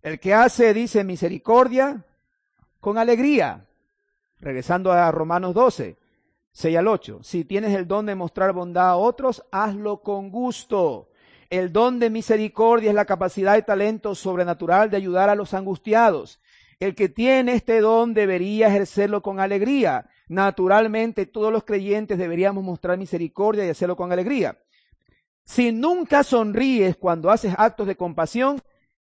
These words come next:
es porque no lo estás haciendo con alegría.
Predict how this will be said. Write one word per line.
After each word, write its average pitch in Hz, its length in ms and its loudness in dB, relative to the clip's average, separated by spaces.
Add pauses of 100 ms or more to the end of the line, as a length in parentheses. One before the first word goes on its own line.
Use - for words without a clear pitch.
(120)
es 175 220 -4
porque 170 420 -8
no 151 260 -10
lo - 60 -4
estás 180 260 -10
haciendo 165 380 -10
con 151 160 -12
alegría. 123 540 -12